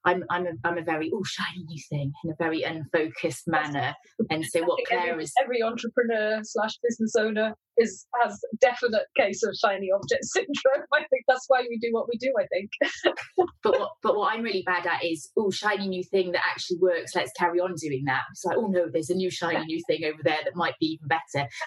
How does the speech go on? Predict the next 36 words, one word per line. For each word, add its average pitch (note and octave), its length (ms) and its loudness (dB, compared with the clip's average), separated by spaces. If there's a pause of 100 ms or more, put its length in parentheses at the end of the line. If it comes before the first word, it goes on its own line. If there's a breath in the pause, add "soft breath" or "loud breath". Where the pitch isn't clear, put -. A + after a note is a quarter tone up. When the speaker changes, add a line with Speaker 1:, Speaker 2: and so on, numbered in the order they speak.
Speaker 1:
So F3 140 4
yeah, E3+ 220 2
I'm, F3+ 220 -4
I D#3+ 60 0
am F#3+ 180 0
just - 180 -6
really F3 180 0
bad D#3+ 220 -2
at B2 120 -10
that. C3+ 240 0
So, D#3 420 -2
and, D#3 220 -2
you D3+ 160 2
know, D3+ 100 -2 (220)
a-, - 120 -2
again, E3 400 0
probably D#3+ 560 0
a C#3 40 -6
gre-, - 240 -4
a D#3 40 -6
great - 260 -2
piece E3 200 -8
of D#3 60 -6
advice F3 480 0
is, D3 320 -4 (600 loud breath)
you F3 140 0
know, F3 140 0
know F#3 380 0
your F3 160 0
weaknesses D3 1040 -2
Speaker 2:
Mm. F#3+ 260 -2
Speaker 1:
and, D#3+ 420 -2 (400)
you D#3+ 120 0
know, D#3 120 0
surround F3+ 480 -2
yourself E3 480 -2